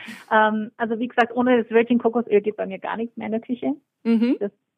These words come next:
Speaker 1: andere Produkt ist unsere Kokosblütenessig-Vinaigrette, die einfach wirklich so einen tollen Geschmack gibt in jedem Salat und allergenfrei ist. Auf die würde ich auch nicht mehr verzichten wollen.
Speaker 2: Sehr cool. Und, ähm,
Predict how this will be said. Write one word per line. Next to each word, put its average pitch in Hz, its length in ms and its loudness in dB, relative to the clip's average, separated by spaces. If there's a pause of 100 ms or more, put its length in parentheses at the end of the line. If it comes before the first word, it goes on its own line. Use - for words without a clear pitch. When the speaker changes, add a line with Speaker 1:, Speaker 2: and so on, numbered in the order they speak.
(280)
Speaker 1:
andere 226 300 2
Produkt 220 460 -4
ist 202 240 -2
unsere 196 360 -4
Kokosblütenessig-Vinaigrette, 208 1600 -2 (480)
die 202 240 -14
einfach 185 440 -10
wirklich - 460 -12 (880)
so 196 100 -12
einen 202 300 -10
tollen 196 220 -4
Geschmack 185 360 -2
gibt - 200 -6
in 180 100 -10
jedem 190 240 0
Salat 180 400 2
und 185 80 -12
allergenfrei 175 720 -4
ist. 170 160 -4 (480)
Auf 170 200 -10
die 165 140 -10
würde 160 140 -10
ich - 120 -16
auch 151 80 -10
nicht - 160 -20
mehr 151 100 -20
verzichten - 440 -20
wollen. - 340 -20 (540)
Speaker 2:
Sehr 196 480 -6 (160)
cool. 180 320 0
Und, 208 200 2
ähm, 226 180 2